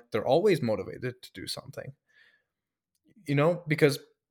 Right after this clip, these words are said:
I've definitely gone through this where, you know, motivation's high. Sometimes in, I'm in the process of writing a book, um, and motivation's high where I just wanna get as much as I can down. And other times I'm sitting there looking at a blank screen, no idea what to write,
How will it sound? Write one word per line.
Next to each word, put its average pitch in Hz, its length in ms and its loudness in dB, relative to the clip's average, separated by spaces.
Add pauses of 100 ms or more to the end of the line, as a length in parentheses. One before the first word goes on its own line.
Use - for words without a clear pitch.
(1040)
I've 180 300 6
definitely 139 360 6
gone 120 180 4
through 117 220 -2
this 117 220 2
where, 123 100 2
you 123 100 2
know, 123 240 -2
motivation's 202 600 6
high. 113 300 6
Sometimes 170 500 0 (140)
in, 139 200 2
I'm 135 200 2
in 131 100 4
the 127 60 2
process 117 380 2
of 113 100 -6
writing 107 240 2
a 110 40 -2
book, 120 320 -2 (320)
um, 110 460 0
and 139 160 4
motivation's 143 560 6
high 156 360 0
where 110 120 4
I 120 80 6
just 131 140 -2
wanna 131 140 2
get 127 180 2
as 123 120 -2
much 127 300 0
as 123 80 -2
I 120 60 2
can 110 360 -4
down. 120 360 -2 (280)
And 127 160 -4
other 151 220 4
times 113 420 -2
I'm 131 140 -4
sitting 139 360 -2
there 139 200 4
looking 117 480 -6
at 110 80 -4
a 104 80 -6 (120)
blank 127 360 -10
screen, 117 580 -4
no 117 180 4
idea 120 280 4
what 110 140 0
to 107 100 -12
write, 104 300 2